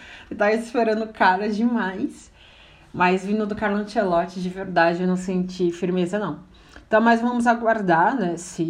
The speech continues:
realmente ele vai vir. E, e fica aí, né? Essa,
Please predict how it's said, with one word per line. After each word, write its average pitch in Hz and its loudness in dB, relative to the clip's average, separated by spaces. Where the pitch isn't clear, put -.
realmente 175 -4
ele 175 -2
vai 170 -4
vir. 156 -6
E, 196 0
e 214 -2
fica 240 -2
aí, 254 -4
né? 202 2
Essa, 208 0